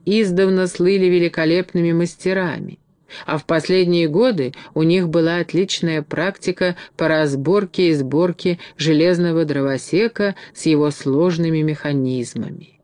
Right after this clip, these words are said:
Работа продвигалась усиленными темпами, мешкать не приходилось, мороз усиливался с каждым днем.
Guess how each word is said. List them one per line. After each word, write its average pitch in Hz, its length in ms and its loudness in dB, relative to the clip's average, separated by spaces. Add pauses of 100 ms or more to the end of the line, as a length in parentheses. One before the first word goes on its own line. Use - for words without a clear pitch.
(800)
Работа 135 460 -4
продвигалась 135 800 -4 (200)
усиленными 143 720 0
темпами, 156 800 -4 (420)
мешкать 165 580 0
не 147 100 0
приходилось, 143 1000 -4 (560)
мороз 143 480 -2
усиливался 151 840 -2 (220)
с - 140 -16
каждым 139 640 -2
днем. 131 420 -4